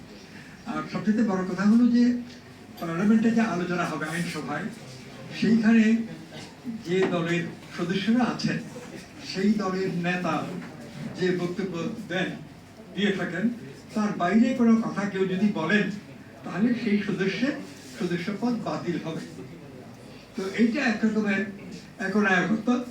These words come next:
যে সংবিধানের ভেতরে, আহ, যে নেতা, দলের নেতা সদস্য আছেন, তার কথার বাইরে গিয়ে কথা বলা যাবে না। তো এইটা কোনো স্বাভাবিক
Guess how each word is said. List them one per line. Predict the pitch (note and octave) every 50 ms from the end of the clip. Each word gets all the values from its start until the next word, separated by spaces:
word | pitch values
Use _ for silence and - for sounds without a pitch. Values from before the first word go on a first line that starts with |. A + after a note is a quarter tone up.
| - - - G3
যে | E3+
সংবিধানের | - F#3+ F#3 F3+ E3+ D#3 D#3 D#3+ E3+ F3+ - D3+ D#3
ভেতরে, | F#3+ G#3 C#4 A#3+ G3+ - - - - - - - - - - - - - - - - -
আহ, | F3 E3 D#3 D3 - D#3
যে | D#3+ E3
নেতা, | F3 F#3+ F3+ E3 D3+ C#3
দলের | - F#3 F#3 F3 E3 E3
নেতা | F3 F3+ E3+ F#3+ A3 B3 - - - - - - - - - - - - - - - - -
সদস্য | F3 D#3 D3+ - - E3
আছেন, | D3 C3+ - - A3+ B3 - - - - - - - - -
তার | G#3 G3+ G#3 -
কথার | F3 - - F#3 F3+ -
বাইরে | D3+ D#3 F3 A3+ C4 C#4+ A#3+
গিয়ে | G3+ G3 G#3 G3+ G#3
কথা | G#3+ F#3 - - -
বলা | D#3 D#3 D3+ D3+
যাবে | D#3 E3+ F3 F3 E3
না। | C#3+ - - - - - - - - - - -
তো | - B3
এইটা | - - G#3 G#3 G#3+ B3+ A#3 A3 A3+ - - - - - - -
কোনো | - F#3 F3+ F3+ F3 - -
স্বাভাবিক | A#3+ - - - - G#3+ A3 G#3+ G3